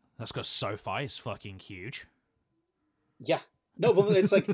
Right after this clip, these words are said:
Speaker 1: <laughs>
Speaker 2: it's, you know, combining both, it's like, it's still, it's over eighty thousand people per night.
Speaker 1: Yeah.
Speaker 2: So it's like, holy shit, it's fucking crazy. But, like, last, the, the final match, you know, the person, person who goes over and, and, and wins the match,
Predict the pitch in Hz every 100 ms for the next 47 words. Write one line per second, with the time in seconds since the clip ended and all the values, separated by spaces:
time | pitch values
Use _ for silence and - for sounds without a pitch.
0 | - 196 156 175 165 175 143 160 165 143
1 | 156 175 160 175 175 165 240 160 127 185
2 | 185 190 _ 185 185 170 - 143 165 160
3 | 160 151 156 143 127 120 - 139 127 123
4 | 117 _ _ - 107 90 - 160 156 131
5 | - 175 170 127 117 - - - - 135
6 | - 127 - - 143 139 135 131 127 107
7 | - _ _ _ - _ _ 156 185 160
8 | 151 143 - - _ _ _ _ _ _
9 | _ _ _ _ _ _ _ _ - 147
10 | 143 175 - - - 131 127 135 - 156
11 | 175 156 147 147 - - - - _ 131
12 | 117 110 - 143 147 143 135 _ _ _
13 | _ _ _ _ _ _ - 247 262 220
14 | 208 202 180 190 202 180 165 160 156 156
15 | 147 156 165 143 151 151 139 -